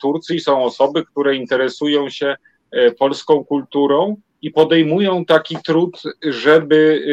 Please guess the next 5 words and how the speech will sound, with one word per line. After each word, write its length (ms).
e, 40
żeby 280
ją 240
poznać. 680
Em, 880